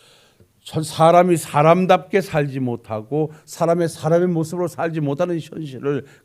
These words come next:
그대로 직감하고 "그럴 수밖에 없어"라고 탄식할 일이 아니라 우리들만이라도 진정한 전인교육을 통해서 어떠한 사람이 참 사람이며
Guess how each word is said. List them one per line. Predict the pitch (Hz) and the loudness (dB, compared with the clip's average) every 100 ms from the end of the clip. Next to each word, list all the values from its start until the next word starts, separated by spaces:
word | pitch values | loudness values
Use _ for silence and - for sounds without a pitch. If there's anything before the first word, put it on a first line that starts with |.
| _ | _
그대로 | 170 165 202 | 4 6 6
직감하고 | 190 196 165 139 131 127 117 | 6 0 0 -2 -2 -6 -6
"그럴 | - 131 | -4 -4
수밖에 | 139 190 190 - 165 | -4 -4 -4 -4 -6
없어"라고 | - 139 123 117 147 - - - | -2 0 2 4 2 2 -6 -14
탄식할 | 170 170 - - 135 127 | -10 -8 -10 -12 -10 -10
일이 | 104 127 | -10 -10
아니라 | 98 92 82 120 120 101 _ _ - | -10 -14 -6 -2 -2 -4 _ _ -6
우리들만이라도 | 139 160 165 123 104 104 98 117 139 135 - _ | -2 0 -2 -4 -6 -8 -8 -4 -4 -6 -14 _
진정한 | - 147 147 175 175 170 156 | -4 -2 0 2 2 0 -2
전인교육을 | 131 156 202 196 190 170 156 | 0 2 2 2 2 2 0
통해서 | - 143 139 127 - 151 160 - - | -4 -4 -4 -4 -2 0 0 -2 -2
어떠한 | 139 147 - 180 208 | 0 4 4 6 4
사람이 | 180 190 185 185 | 0 -4 -6 -8
참 | - 175 160 160 | -10 -10 -10 -10
사람이며 | 107 107 107 90 98 127 147 | -10 -8 -10 -10 -8 -6 -6